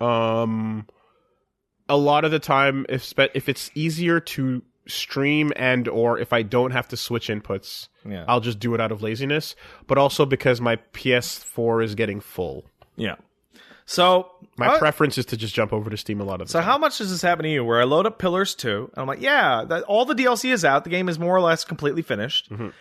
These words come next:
Speaker 2: I beat it when there was none of that. I beat it two full version numbers ago, so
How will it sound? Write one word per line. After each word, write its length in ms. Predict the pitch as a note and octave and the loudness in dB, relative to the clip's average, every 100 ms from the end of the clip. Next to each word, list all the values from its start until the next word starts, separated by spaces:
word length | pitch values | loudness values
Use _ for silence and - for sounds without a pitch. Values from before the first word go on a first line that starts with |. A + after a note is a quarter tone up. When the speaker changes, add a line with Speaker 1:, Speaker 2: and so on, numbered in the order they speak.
| - | -4
Speaker 2:
I 100 | C#3 | 0
beat 200 | D3 F3+ | 2 2
it 100 | F#3 | 2
when 180 | E3 D3+ | 2 2
there 100 | D3 | 0
was 160 | C#3+ C3 | 0 0
none 180 | D#3+ D3+ | 2 2
of 60 | A2 | 2
that. 220 | G2 A2 | 0 0
I 80 | C#3+ | 0
beat 160 | E3+ E3+ | 0 -2
it 260 | - _ | -6 _
two 240 | - G#3+ G#3 | 0 0 0
full 380 | - G3 G3 | 0 2 2
version 480 | C#3+ E3 F3+ D3+ C#3 | 4 4 4 2 0
numbers 360 | A#2+ A2+ A2+ G#2 | 0 0 -2 -4
ago, 340 | G2 F2 G2 | -4 -4 -4
so 340 | C#3 B2 A2 | -4 0 0